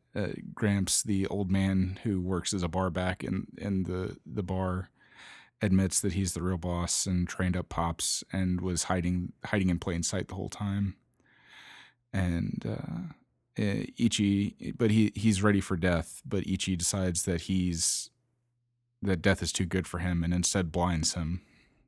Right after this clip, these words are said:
and leaves him alive. Uh, and from there we get, we cut back to the festival where they do a full-on, like,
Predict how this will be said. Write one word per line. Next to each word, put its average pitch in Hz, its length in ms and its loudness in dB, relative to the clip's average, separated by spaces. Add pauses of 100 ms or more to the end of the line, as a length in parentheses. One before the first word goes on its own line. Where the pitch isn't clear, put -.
(100)
and 90 120 -2
leaves 90 200 -2
him 76 80 -2
alive. 85 560 -4 (1400)
Uh, 92 280 0 (120)
and 95 160 2
from 95 140 0
there 107 220 6
we 104 100 6
get, 104 320 4 (100)
we 101 160 2
cut - 220 0
back 104 380 2
to 107 340 4
the 95 160 0
festival 127 680 2
where 110 200 2
they 95 400 4
do 104 240 2
a 90 160 2
full-on, 127 880 6
like, 87 440 -2